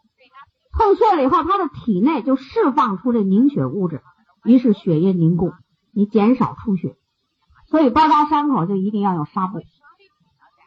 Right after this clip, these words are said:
是吧？没听说包扎伤口咱们用一绸子条、布条，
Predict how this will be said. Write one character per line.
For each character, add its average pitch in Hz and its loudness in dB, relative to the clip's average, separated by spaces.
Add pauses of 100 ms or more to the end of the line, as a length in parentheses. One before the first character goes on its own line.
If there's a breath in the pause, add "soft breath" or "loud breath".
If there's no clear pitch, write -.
是 247 -2
吧？ 220 2 (480)
没 262 2
听 302 4
说 302 4
包 294 0
扎 285 2
伤 277 0
口 196 -2
咱 202 0
们 233 -2
用 220 -2
一 226 -2
绸 220 -4
子 220 0
条、 190 0
布 220 -2
条， 160 -2